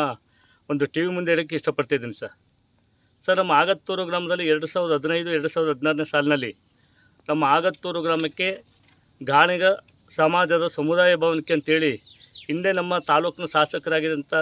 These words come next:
ದಿವಂಗತ ಶ್ರೀ ಚಿಕ್ಕಮಾದು ಸಾಹೇಬರು ಒಂದು ಐದು ಲಕ್ಷ ಅನುದಾನ ಕೊಡ್ತೀನಿ ಅಂತ ಹೇಳಿದರು. ಆವಾಗ ನಾವು "ಆಯಿತು, ಕೊಡಿ" ಅಂತ ನಾವು ಕೇಳ್ಕೊಂಡಿದ್ದೋ. ಆವಾಗ ನೋಡಿದ್ರೆ ಎರಡು ಲಕ್ಷದ ಎಪ್ಪತ್ತು, ಎರಡು ಲಕ್ಷದ ಎಪ್ಪತ್ತು ಸಾವಿರ ಚಿಲ್ಲರೆ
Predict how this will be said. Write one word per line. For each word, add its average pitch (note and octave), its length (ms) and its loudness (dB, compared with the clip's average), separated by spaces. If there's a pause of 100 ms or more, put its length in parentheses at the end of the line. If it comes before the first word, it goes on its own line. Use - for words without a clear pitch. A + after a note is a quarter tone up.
ದಿವಂಗತ D3+ 420 -2
ಶ್ರೀ D3+ 200 -2
ಚಿಕ್ಕಮಾದು D#3 460 -6
ಸಾಹೇಬರು D3 480 -2 (640)
ಒಂದು D3+ 360 2
ಐದು F3 180 0
ಲಕ್ಷ F#3 300 0
ಅನುದಾನ E3 340 0
ಕೊಡ್ತೀನಿ D3+ 320 -4
ಅಂತ D3 120 -4
ಹೇಳಿದರು. D3+ 380 0 (420)
ಆವಾಗ D#3 360 6 (720)
ನಾವು E3+ 240 4
"ಆಯಿತು, D#3+ 300 2
ಕೊಡಿ" D#3+ 240 2
ಅಂತ E3 180 0
ನಾವು D3+ 160 0
ಕೇಳ್ಕೊಂಡಿದ್ದೋ. D#3 600 0 (380)
ಆವಾಗ E3 300 4
ನೋಡಿದ್ರೆ D3+ 500 0 (360)
ಎರಡು F3 300 2
ಲಕ್ಷದ F3+ 380 -2
ಎಪ್ಪತ್ತು, E3+ 640 -6
ಎರಡು D3+ 260 0
ಲಕ್ಷದ E3+ 360 -4
ಎಪ್ಪತ್ತು E3 480 -2
ಸಾವಿರ D#3+ 200 -2
ಚಿಲ್ಲರೆ D3 640 -6